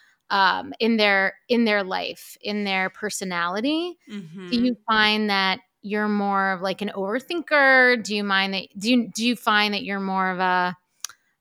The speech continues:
Speaker 1: um, like, a manager type?
Speaker 2: Yeah.
Speaker 1: What's your personality like? 'Cause I find that for people that are more, like, perfectionists, um,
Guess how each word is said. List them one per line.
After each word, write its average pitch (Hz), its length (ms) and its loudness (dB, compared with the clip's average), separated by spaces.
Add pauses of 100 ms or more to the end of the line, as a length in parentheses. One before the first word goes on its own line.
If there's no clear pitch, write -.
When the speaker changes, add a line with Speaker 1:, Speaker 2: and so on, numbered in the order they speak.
Speaker 1:
um, - 720 -4 (580)
like, 214 220 -2
a 202 40 -2
manager 269 680 4
type? 233 720 2 (240)
Speaker 2:
Yeah. 196 440 -6
Speaker 1:
What's 240 240 -2
your 285 120 0
personality 214 680 0
like? 170 180 -8
'Cause 208 120 -8
I 254 180 4
find 214 440 0
that 185 220 0
for 202 120 -6
people 196 380 -8
that 185 120 -2
are 185 140 0
more, 180 600 -2 (460)
like, 208 160 -4
perfectionists, 277 800 0 (200)
um, 190 580 -2